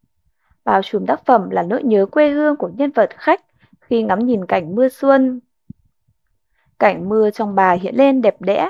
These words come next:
nhẹ nhàng, trong trẻo biết bao. Ta thấy một thềm lan, thềm hoa tuôn hoa mưa, những đồng đội bạt ngàn, căng tràn sức sống trong mưa. Một tiếng đàn bay bổng, bóng dương tà im ắng,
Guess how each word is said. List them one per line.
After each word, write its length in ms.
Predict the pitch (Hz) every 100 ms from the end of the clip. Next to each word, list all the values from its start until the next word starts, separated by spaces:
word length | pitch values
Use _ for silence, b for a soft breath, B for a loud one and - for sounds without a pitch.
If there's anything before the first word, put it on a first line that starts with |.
| -
nhẹ 160 | 277 -
nhàng, 420 | 202 202 196 170 - _
trong 180 | 320 311
trẻo 260 | - 214 165
biết 200 | 294 -
bao. 420 | 240 254 262 254 _ _ _ _ _ _ _ _ _
Ta 100 | -
thấy 260 | - 190 185
một 180 | 254 254
thềm 260 | - 208 175
lan, 420 | 202 254 262 254 b b
thềm 220 | - 233 196
hoa 220 | 277 294
tuôn 220 | 302 294
hoa 180 | 294 302
mưa, 440 | 302 302 302 294 - b b b
những 160 | 302 -
đồng 200 | 285 220
đội 180 | 214 202
bạt 200 | 208 -
ngàn, 420 | 214 214 202 185 170 _ -
căng 180 | 320 302
tràn 260 | 240 190
sức 200 | - 330
sống 280 | - 196 185
trong 220 | 277 262
mưa. 400 | 269 269 269 269 _ _ _ _ _ -
Một 80 |
tiếng 240 | 247 220 269
đàn 240 | 269 208
bay 160 | 294 311
bổng, 380 | 277 226 175 156 _ _ _ _
bóng 220 | 208 190
dương 200 | 233 311
tà 340 | 302 214 190 -
im 200 | 262 277
ắng, 420 | - 196 277 233